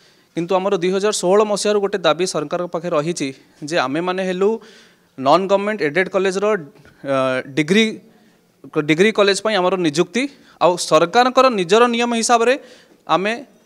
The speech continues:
ଚଉବନଶହ ଗ୍ରେଡ୍ ପାଇଁ ପାଇବା ପାଇଁ ଆମର ଅଧିକାର ଅଛି। କିନ୍ତୁ ଏଇଟା ସରକାର ପ୍ରତି ଗୋଟେ, ସରକାରଙ୍କ, ଅ,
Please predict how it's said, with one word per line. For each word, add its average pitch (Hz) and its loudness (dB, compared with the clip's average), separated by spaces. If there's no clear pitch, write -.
ଚଉବନଶହ 202 2
ଗ୍ରେଡ୍ 185 0
ପାଇଁ 214 2
ପାଇବା 180 6
ପାଇଁ 202 -2
ଆମର 175 0
ଅଧିକାର 156 2
ଅଛି। 143 -4
କିନ୍ତୁ 202 0
ଏଇଟା 220 4
ସରକାର 226 2
ପ୍ରତି 233 -4
ଗୋଟେ, 233 0
ସରକାରଙ୍କ, 220 -2
ଅ, 214 0